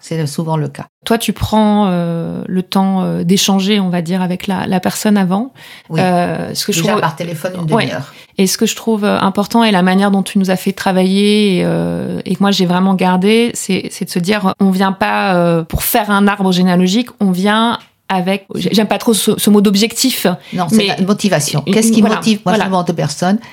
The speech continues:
Speaker 1: qu'est-ce qui motive votre venue ? Parce que, vois-tu,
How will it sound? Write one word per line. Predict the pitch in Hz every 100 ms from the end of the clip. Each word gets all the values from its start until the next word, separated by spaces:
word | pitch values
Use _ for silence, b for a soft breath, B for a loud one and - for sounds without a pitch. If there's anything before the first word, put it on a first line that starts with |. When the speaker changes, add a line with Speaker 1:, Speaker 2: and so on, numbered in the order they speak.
| B
Speaker 1:
qu'est-ce | - 175
qui | -
motive | 175 165 160 180 165
votre | 160 151
venue ? | 139 135 135 -
Parce | - -
que, | 196 - B B B B
vois-tu, | 160 156 233